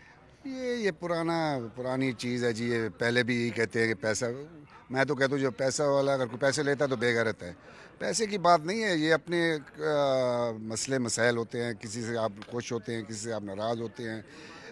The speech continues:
और, अ, पैसे की मैंने तो, मुझे तो किसी ने ऑफ़र नहीं की,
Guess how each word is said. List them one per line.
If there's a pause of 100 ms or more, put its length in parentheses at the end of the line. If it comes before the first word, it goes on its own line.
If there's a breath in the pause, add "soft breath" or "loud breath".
(120)
और,
अ, (100)
पैसे
की
मैंने
तो,
मुझे
तो
किसी
ने
ऑफ़र
नहीं
की,